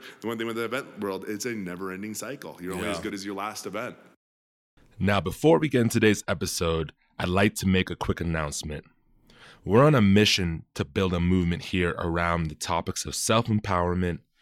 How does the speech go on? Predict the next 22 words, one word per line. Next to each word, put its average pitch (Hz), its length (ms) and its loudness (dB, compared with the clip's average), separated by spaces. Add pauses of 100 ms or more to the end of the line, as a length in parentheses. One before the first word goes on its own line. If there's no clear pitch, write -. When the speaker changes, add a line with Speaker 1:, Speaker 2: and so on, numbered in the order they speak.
(180)
Speaker 2:
mental 98 340 0
health, 85 500 -4
and 80 180 -8
personal 90 400 -2
fulfillment. 82 480 -2 (1040)
These 143 200 4
are 95 80 8
all 113 180 6
some 85 340 0
really 120 320 4
big 95 320 0
topics 90 480 -2
that 92 160 -6
we 87 120 -2
all 110 220 6
deal 98 220 2
with 92 160 2
as - 180 -6
human 85 220 -2
beings, 82 520 -2 (400)
but 113 140 4
also 117 640 4